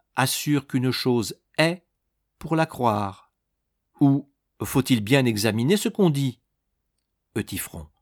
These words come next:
Ah, il faut l'examiner, mais je suis certain que, pour cette fois, ce que nous venons d'établir est inattaquable.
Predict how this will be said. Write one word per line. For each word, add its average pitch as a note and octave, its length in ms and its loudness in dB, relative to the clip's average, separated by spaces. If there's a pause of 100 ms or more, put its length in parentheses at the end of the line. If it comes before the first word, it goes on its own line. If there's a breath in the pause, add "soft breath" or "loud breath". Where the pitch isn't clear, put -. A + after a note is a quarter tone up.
(560)
Ah, - 140 -18
il F2+ 160 -10
faut A#2 180 -4
l'examiner, G#2+ 800 0 (720 soft breath)
mais A2+ 460 -6
je G2+ 100 -6
suis A2+ 180 -2
certain F#3 420 2
que, - 340 2 (320)
pour F2 160 -10
cette F#3 180 2
fois, D3 380 4 (640)
ce - 140 -2
que D#3+ 140 4
nous F#3 140 8
venons A3+ 300 2
d'établir G#3 800 0 (440)
est - 200 -6
inattaquable. F3 800 -2